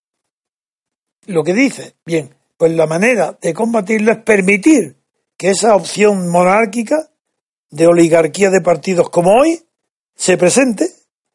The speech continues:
y vaya, pero que suscitar que haya otra de la República,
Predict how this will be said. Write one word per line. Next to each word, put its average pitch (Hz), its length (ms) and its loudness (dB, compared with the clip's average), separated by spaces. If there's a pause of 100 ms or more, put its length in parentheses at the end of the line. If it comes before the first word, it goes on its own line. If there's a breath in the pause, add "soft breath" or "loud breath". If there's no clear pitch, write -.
(100)
y 175 120 -6
vaya, 165 520 0
pero 165 240 2
que - 260 0 (320 soft breath)
suscitar 185 640 0
que 185 80 0
haya 190 240 2
otra 233 340 4
de 220 80 4
la 165 120 2
República, 214 640 2